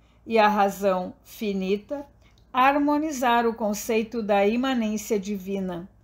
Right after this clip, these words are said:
um Deus no exterior e como uma parte de cada indivíduo, com a ideia de transcendência de Deus, a dominação divina do universo, dos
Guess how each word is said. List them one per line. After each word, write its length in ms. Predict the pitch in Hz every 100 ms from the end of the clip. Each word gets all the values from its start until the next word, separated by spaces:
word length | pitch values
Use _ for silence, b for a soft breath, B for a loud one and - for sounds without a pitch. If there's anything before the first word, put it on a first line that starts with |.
| b b b -
um 120 | 226
Deus 600 | 202 208 220 254 269 -
no 260 | 233 208 202
exterior 880 | 202 - 214 202 190 196 233 277 - b b b _
e 140 | 269 285
como 600 | - 240 233 240 247 -
uma 340 | 254 233 226 226
parte 760 | - 208 196 208 202 - 233
de 180 | 196 214
cada 560 | - 208 196 196 202 -
indivíduo, 840 | 214 202 190 190 185 196 214 269 277 _ _ b b b
com 240 | 262 262
a 100 | 277
ideia 560 | 294 247 220 220 220 208
de 380 | 190 220 220 -
transcendência 960 | 254 247 269 269 285 277 233 220 208 214
de 160 | 196 196
Deus, 640 | 190 185 180 - - - b b b -
a 140 | 214
dominação 880 | 196 202 202 202 196 - - 233 240
divina 580 | 233 226 208 220 220 214
do 140 | 214
universo, 960 | 220 226 202 190 185 185 - 214 220 -
dos 640 | 208 185 214 208 208 -